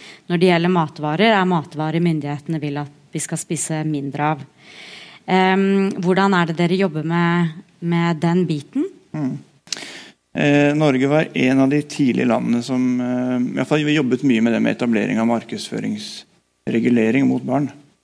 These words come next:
Speaker 2: Eh, så det kalles Matbransjens faglige utvalg, M F U. Ehm, og det er en selvregulering, så det er en svakhet at det er bransjen som regulerer seg selv. Men vi sitter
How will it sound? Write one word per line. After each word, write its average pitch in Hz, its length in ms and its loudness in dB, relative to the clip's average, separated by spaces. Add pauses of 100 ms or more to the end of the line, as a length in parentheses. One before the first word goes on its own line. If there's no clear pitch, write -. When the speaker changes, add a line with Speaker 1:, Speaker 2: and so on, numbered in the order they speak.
(400)
Speaker 2:
Eh, 135 180 0
så 135 160 -6
det 139 100 0
kalles 127 340 0
Matbransjens 117 760 -2
faglige 113 480 0
utvalg, 147 340 -2
M 127 160 2
F 131 140 -2
U. 202 160 4 (840)
Ehm, 135 720 0 (560)
og 151 540 4
det 147 200 4
er 131 140 4
en 165 100 2
selvregulering, 120 880 2
så - 80 -10
det 139 100 2
er 120 40 4
en 123 100 -2
svakhet 123 360 -2
at 117 80 -2
det 127 100 -2
er 127 40 0
bransjen 113 340 0
som 117 120 -2
regulerer 110 480 -4
seg - 140 -12
selv. 170 260 -2 (480)
Men 143 180 4
vi 139 240 4
sitter 139 320 -4